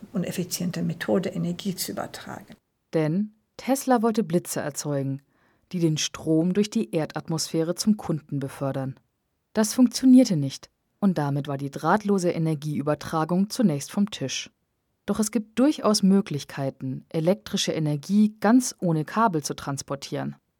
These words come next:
Speaker 1: Also im Prinzip kann man mit jeder Form von Teilchen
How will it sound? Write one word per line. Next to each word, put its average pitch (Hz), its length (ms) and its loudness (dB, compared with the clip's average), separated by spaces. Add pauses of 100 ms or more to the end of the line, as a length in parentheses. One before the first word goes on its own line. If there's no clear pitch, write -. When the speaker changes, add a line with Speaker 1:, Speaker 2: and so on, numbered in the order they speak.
(140)
Speaker 1:
Also 226 160 4
im 254 140 4
Prinzip 277 420 2
kann 254 160 0
man 233 280 2 (400)
mit 202 200 0
jeder 220 340 4
Form 262 420 0
von 180 440 -2
Teilchen 202 480 -6